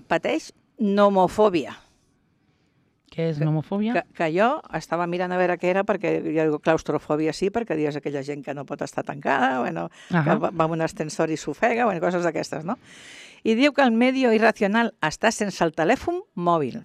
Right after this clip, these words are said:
Speaker 2: Mm.
Speaker 1: Conegut com a nomofòbia, està creixent entre la població de diferents edats, especialment entre els joves. Un estudi de On-, OnePlus desvela que un vuitanta-u per cent dels espanyols entre divuit i trenta-cinc anys pateixen aquesta afecció,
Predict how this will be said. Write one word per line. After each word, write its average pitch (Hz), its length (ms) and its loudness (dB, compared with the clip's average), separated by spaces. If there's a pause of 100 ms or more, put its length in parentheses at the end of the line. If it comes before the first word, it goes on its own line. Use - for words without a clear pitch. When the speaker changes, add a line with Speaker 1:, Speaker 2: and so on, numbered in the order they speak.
Speaker 2:
Mm. 226 760 6
Speaker 1:
Conegut 196 460 2
com 208 220 4
a 185 100 2
nomofòbia, 226 880 0
està 202 280 -2
creixent 240 420 0
entre 214 240 2
la 170 100 2
població 165 440 0
de 247 80 2
diferents 170 380 0
edats, 135 380 -4
especialment 202 640 0
entre 240 240 2
els 143 100 0
joves. - 380 -4 (480)
Un 262 180 6
estudi 190 440 4
de 160 160 4
On-, 202 220 4 (120)
OnePlus 208 840 2 (180)
desvela 170 640 0 (120)
que 208 100 0
un 226 100 0
vuitanta-u 208 600 0
per 180 160 0
cent 151 240 -4
dels 143 180 -4
espanyols 165 540 -4
entre 151 280 -2
divuit 175 340 -2
i 165 100 0
trenta-cinc 160 580 -2
anys 269 180 -4
pateixen 233 500 -2
aquesta 180 320 -2
afecció, 240 480 -4